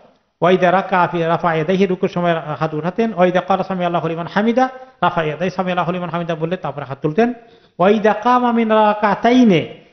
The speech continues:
যখন দুই রাকাতের পরে আত্তাহিয়াত শেষ করে উঠতেন,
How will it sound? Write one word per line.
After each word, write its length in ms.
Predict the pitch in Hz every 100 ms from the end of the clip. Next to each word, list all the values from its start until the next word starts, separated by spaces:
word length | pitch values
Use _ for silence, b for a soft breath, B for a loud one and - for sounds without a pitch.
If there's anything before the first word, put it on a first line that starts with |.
| _
যখন 280 | 147 185 220
দুই 180 | 175 220
রাকাতের 380 | 247 247 247 233
পরে 320 | 240 233 226
আত্তাহিয়াত 440 | 208 - 220 233
শেষ 160 | 220 214
করে 120 | 233
উঠতেন, 420 | 226 240 - 202